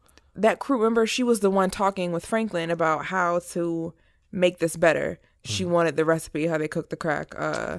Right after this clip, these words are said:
Speaker 2: Right.
Speaker 1: she wanted to be their plug. Like, she wanted to have a relationship with them.
Speaker 2: Uh-huh.
Speaker 1: But one of her men
Speaker 2: Uh-huh.
Speaker 1: killed one of their men.
Speaker 2: Right.
Speaker 1: They know that. They saw it. And Gustavo was her muscle.
Speaker 2: Right.
Speaker 1: So every time, Gustavo was her Leon.
Speaker 2: Mm-hmm.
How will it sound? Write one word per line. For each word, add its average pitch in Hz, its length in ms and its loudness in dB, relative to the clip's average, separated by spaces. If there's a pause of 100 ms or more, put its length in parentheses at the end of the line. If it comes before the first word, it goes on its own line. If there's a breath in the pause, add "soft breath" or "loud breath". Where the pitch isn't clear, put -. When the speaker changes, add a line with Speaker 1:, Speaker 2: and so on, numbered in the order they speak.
Speaker 2:
Right. 196 400 -6
Speaker 1:
she 180 180 -2
wanted 165 380 4
to - 180 -4 (240)
be 170 160 -2
their 156 140 4
plug. 175 380 2
Like, 151 120 -10
she - 140 -6
wanted 160 320 -2
to 160 180 -2
have 160 220 -4
a 151 40 -6
relationship 160 420 -2
with 156 120 -10
them. 160 300 -10
Speaker 2:
Uh-huh. 98 220 -6 (220)
Speaker 1:
But 165 280 2
one 170 180 2
of 170 80 0
her 190 160 0
men 170 380 -4 (320)
Speaker 2:
Uh-huh. 95 180 -12
Speaker 1:
killed 180 540 6 (580)
one 180 240 0
of 175 60 4
their 240 140 2
men. 165 320 -4
Speaker 2:
Right. - 320 -12 (300)
Speaker 1:
They 180 200 2
know 190 260 8
that. 175 240 -2
They 151 140 -4
saw 190 300 0
it. - 200 -4 (100)
And 156 280 -2
Gustavo 185 420 4
was 165 200 6
her 175 100 0
muscle. 190 560 -2
Speaker 2:
Right. - 360 -16 (140)
Speaker 1:
So 165 240 4
every 175 260 6
time, 175 300 0
Gustavo 208 480 4
was 190 140 6
her 208 120 4
Leon. 196 520 -4
Speaker 2:
Mm-hmm. 95 320 -10